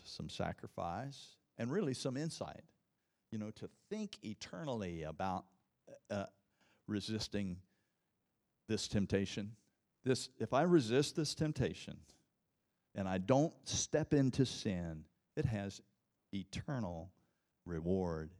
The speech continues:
and effect for me. Everything we do here in this age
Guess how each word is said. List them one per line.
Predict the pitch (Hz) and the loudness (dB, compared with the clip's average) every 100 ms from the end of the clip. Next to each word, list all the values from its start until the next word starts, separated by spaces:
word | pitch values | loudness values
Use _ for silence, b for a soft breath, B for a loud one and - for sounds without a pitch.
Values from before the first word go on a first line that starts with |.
| _ | _
and | 85 | -8
effect | 78 - - - - | -8 -6 -8 -8 -14
for | |
me. | - 69 - _ _ _ _ _ - | -12 -12 -14 _ _ _ _ _ 4
Everything | 160 180 185 185 165 160 | 6 8 8 8 6 8
we | 156 | 8
do | 139 127 135 127 | 6 4 6 4
here | 104 127 131 131 101 | 2 0 0 -2 -2
in | 101 90 | -2 0
this | 123 139 - | 0 0 0
age | 110 98 87 85 82 | 2 2 0 -4 -8